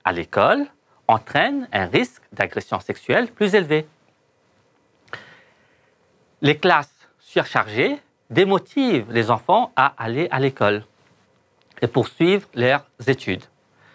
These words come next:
Les comportements des enseignants envers les élèves est aussi un facteur qui laisse les enfants loin de l'école.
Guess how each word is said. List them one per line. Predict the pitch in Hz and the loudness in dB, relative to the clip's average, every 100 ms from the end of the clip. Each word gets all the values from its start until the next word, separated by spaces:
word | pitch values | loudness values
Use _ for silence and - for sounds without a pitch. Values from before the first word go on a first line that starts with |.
| _ _ _ _ _ _ _ | _ _ _ _ _ _ _
Les | 208 | 2
comportements | 233 - 147 - 135 131 123 107 _ _ 110 | 4 0 -2 -2 0 2 2 -2 _ _ -6
des | 101 | -2
enseignants | 98 - 98 120 277 - | -2 -2 -2 0 0 2
envers | 196 175 147 127 107 | 4 4 4 0 -2
les | 95 95 | -6 -4
élèves | 87 104 214 269 _ _ _ _ _ | 0 2 2 -2 _ _ _ _ _
est | - - | -2 4
aussi | 143 - 156 143 117 _ _ _ | 2 2 -2 -2 -4 _ _ _
un | 107 | -4
facteur | - - _ 143 226 - - | -2 -4 _ 0 0 -4 -8
qui | |
laisse | 98 98 147 302 - - - _ _ _ _ | -2 4 4 2 -4 -20 -20 _ _ _ _
les | 110 95 | -4 0
enfants | 98 - 175 226 - | -2 2 2 2 -2
loin | 127 196 | 0 2
de | 190 | 2
l'école. | 170 160 131 120 | -2 0 0 0